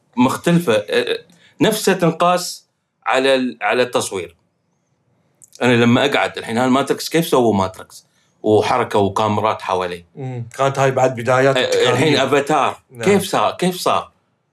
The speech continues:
Speaker 1: كيف صارت هالفكرة؟
Speaker 2: عشان
Speaker 1: قعدوا،
Speaker 2: شنو؟
Speaker 1: يعني أكيد في، في شيء.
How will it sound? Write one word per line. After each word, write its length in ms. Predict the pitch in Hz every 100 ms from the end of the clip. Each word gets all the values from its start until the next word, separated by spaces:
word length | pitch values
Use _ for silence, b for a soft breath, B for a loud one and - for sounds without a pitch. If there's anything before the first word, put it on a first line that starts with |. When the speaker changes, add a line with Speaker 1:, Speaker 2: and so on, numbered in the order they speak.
| _ _
Speaker 1:
كيف 160 | - 175
صارت 300 | 180 165 -
هالفكرة؟ 540 | 127 110 - 98 90 -
Speaker 2:
عشان 140 | 151
Speaker 1:
قعدوا، 360 | 170 170 165 131
Speaker 2:
شنو؟ 120 | 127
Speaker 1:
يعني 380 | 131 123 131 127
أكيد 440 | - 233 226 -
في، 260 | - 208 175
في 120 | 202
شيء. 320 | 190 196 185